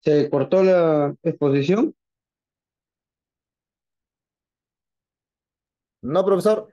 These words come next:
Speaker 2: ¿me escucha?
Speaker 1: Sí, ahora sí le escuchamos.
Speaker 2: Ya, <laughs> se, se ha ido el audio. Bueno,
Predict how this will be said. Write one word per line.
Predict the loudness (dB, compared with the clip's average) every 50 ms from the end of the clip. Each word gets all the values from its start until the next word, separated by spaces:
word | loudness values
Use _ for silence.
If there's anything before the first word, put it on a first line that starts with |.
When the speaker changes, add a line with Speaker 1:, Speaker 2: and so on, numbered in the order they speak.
| _
Speaker 2:
¿me | -10 -6
escucha? | -4 -4 -2 -2 -4 -4 -8 _ _ _ _ _ _ _ _ _ _ _ _ _ _ _ _ _ _ _ _ _ _
Speaker 1:
Sí, | 0 2 2 0 -2
ahora | -2 0 0 2 2 2
sí | 2 2
le | 0
escuchamos. | 0 0 -2 0 0 0 0 -2 -4 -6 -10 _ _
Speaker 2:
Ya, | -4 -2 -2 -2 -4
<laughs> |
se, | -6 -6 -6 -6 -4 -4 -4 -4 -2
se | -2 -2
ha |
ido | 0 0 0
el | 0 0
audio. | -2 -2 -4 -6 -12 -20 -20 -20 _
Bueno, | -6 -6 -6 -6 -8